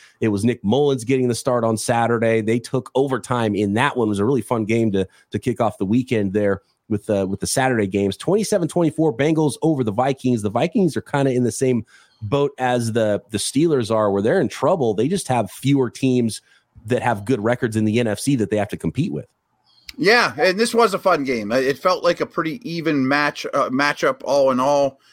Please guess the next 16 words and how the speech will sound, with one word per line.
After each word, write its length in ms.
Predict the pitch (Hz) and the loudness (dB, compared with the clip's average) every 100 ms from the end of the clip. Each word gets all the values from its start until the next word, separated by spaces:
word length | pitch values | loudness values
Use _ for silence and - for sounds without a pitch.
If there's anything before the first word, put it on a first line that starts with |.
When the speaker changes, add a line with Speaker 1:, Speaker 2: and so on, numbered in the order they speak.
| - - - | -20 -14 -2
Speaker 2:
Minnesota, 880 | 147 151 - 160 156 147 143 120 - _ _ _ _ | 0 0 2 4 4 4 4 2 -4 _ _ _ _
it 80 | - | -2
would 100 | 202 | 2
worry 200 | 254 226 | 2 2
me 80 | 196 | 0
a 60 | 180 | 2
little 160 | 175 | 2
bit 100 | 143 | 2
if 80 | 127 | 0
I 40 | |
was 120 | 120 120 | -2 -4
Cincinnati. 440 | 110 113 104 98 | -6 -2 -2 0
Mi-, 180 | 123 226 | -2 -2
Cincinnati's 600 | - 214 156 127 107 98 | -4 -2 0 -2 -4 -4
D 260 | 127 113 | -2 -2
was 280 | 98 90 - | -4 -10 -12